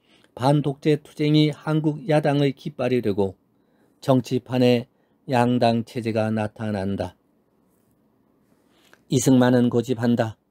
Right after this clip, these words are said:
"이것만은 내가 대통령인 동안에 반드시 고쳐놓고야 말겠다. 개헌안이 통과되자 말한다.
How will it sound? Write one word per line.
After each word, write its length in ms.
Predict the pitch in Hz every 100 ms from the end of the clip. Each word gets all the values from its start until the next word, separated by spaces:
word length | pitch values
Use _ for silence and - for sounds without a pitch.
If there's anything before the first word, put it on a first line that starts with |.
| _ _ _ _ _ _ _ _ _ _ -
"이것만은 580 | 131 147 143 143 147
내가 400 | 151 147 151 151
대통령인 800 | - 151 156 156 151 156 156 151 151 _ _ _ _
동안에 520 | - 156 151 143 143
반드시 600 | 139 147 151 131 - 135 131
고쳐놓고야 920 | 135 123 - 127 127 117 127 120 120
말겠다. 640 | 110 107 98 95 - 87 - _ _ _ _ _ _ _ _ _ _ _
개헌안이 580 | - 113 127 120 123 117 -
통과되자 640 | 131 120 113 113 113 113
말한다. 640 | 110 107 101 110 101 98